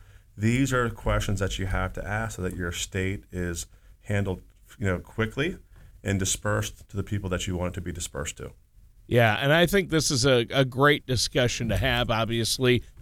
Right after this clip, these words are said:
Speaker 2: Now, we're almost out of time. Is there anything else you want to add about this topic before we have to go today?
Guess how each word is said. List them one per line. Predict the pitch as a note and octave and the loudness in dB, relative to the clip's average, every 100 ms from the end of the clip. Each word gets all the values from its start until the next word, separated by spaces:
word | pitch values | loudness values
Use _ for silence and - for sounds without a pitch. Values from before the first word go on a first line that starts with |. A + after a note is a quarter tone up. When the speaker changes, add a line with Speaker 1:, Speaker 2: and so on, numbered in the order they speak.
| - - | -20 -2
Speaker 2:
Now, | D#3+ D#3+ D#3+ D#3+ | 4 6 6 6
we're | D#3+ E3 | 6 6
almost | F3+ F#3 E3+ - | 6 6 6 6
out | D3 C3+ | 8 6
of | A#2+ | 6
time. | C#3 C3+ C3+ | 4 6 6
Is | B2 | 4
there | C3+ C#3+ | 4 4
anything | D3+ F3+ F#3 - E3 D3+ | 4 4 4 2 2 4
else | C#3 C#3+ - | 4 2 2
you | D3+ | 4
want | C#3 | 4
to | C3 | 2
add | F#2+ A#2+ B2+ | 2 0 2
about | C3+ C3+ C3 | 2 2 2
this | C3+ - | 0 0
topic | - C3+ C#3 F3 - | 2 2 0 -4 -4
before | D#3+ - C3+ | -4 -2 0
we | C3 | 0
have | B2+ B2 | 0 -2
to | A#2+ | -2
go | A2 A2+ | 0 0
today? | B2 C#3+ | 0 -4